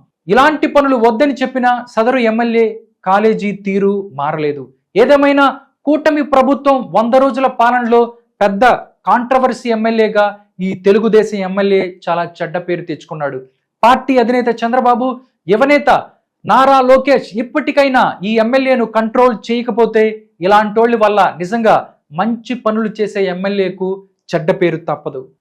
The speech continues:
ఇదే విషయానికి సంబంధించి ఒక విద్యార్థిని తండ్రి మనతో మాట్లాడటానికి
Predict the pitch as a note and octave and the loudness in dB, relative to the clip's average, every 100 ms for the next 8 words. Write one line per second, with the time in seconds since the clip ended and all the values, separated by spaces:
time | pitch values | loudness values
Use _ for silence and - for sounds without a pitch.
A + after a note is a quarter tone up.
0 | _ A#3 D4+ C#4+ - D4 D4 C4 C4 C4+ | _ 2 2 2 0 0 -2 -2 -2 0
1 | C4 C4 A#3+ C4+ C4+ - _ F3+ - F#3+ | -2 -4 -4 -4 -6 -8 _ -6 -4 -2
2 | G#3+ F#3 C4+ C4+ A3 B3 A#3 - G#3+ A3 | -2 2 2 2 0 0 -2 -2 -4 -2
3 | B3 B3 A3 G#3 A3 G3+ G3+ G#3+ G3+ G3 | -2 -2 -2 -2 -2 -2 -2 -6 -4 -6
4 | F#3 G3 E3+ - | -4 -6 -6 -12